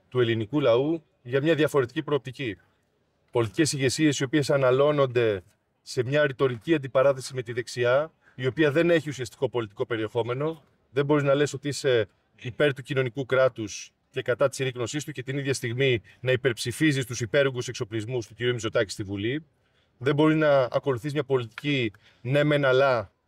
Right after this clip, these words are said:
όσον αφορά τα ιδιωτικά πανεπιστήμια. Δεν μπορείς να μην είσαι καθαρός ότι η στήριξη του δημόσιου συστήματος υγείας αποτελεί κεντρική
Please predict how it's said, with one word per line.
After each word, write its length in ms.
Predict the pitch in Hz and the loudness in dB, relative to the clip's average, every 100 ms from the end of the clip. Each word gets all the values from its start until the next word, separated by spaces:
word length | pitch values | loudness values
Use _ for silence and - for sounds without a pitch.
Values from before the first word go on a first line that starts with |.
| _ _ | _ _
όσον 320 | 127 127 135 | -6 -6 -6
αφορά 280 | 117 120 123 | -4 0 0
τα 360 | 123 110 104 90 _ | 2 2 2 -4 _
ιδιωτικά 500 | - 120 123 107 131 | -10 -2 -2 0 0
πανεπιστήμια. 880 | 120 117 107 98 117 120 139 156 170 - _ _ _ - | 2 0 -2 -8 -8 -6 -4 -4 -4 -10 _ _ _ -6
Δεν 200 | 113 151 | 0 2
μπορείς 300 | 143 147 151 | 4 2 4
να 120 | 139 | 2
μην 180 | 135 139 | 2 0
είσαι 400 | 143 - 135 113 - _ _ | 0 2 2 2 -2 _ _
καθαρός 880 | - - 120 117 127 160 - - - _ _ _ _ | -2 0 2 4 4 2 0 -8 -14 _ _ _ _
ότι 720 | - 120 - 127 117 113 107 90 _ _ _ | -2 -2 -2 -2 -2 0 -2 -6 _ _ _
η 100 | - | -10
στήριξη 800 | 104 - 160 165 156 - 170 175 _ | -6 0 2 2 0 -6 -6 -8 _
του 120 | - | -12
δημόσιου 480 | 120 120 139 156 151 | -8 -2 0 0 -4
συστήματος 580 | 127 113 151 143 139 - | -12 -4 -2 -2 -2 -6
υγείας 400 | 110 117 156 156 | -6 -2 -2 0
αποτελεί 480 | 147 127 123 139 160 | -2 0 0 0 -2
κεντρική 680 | - 135 120 107 156 165 | -2 0 0 0 0 0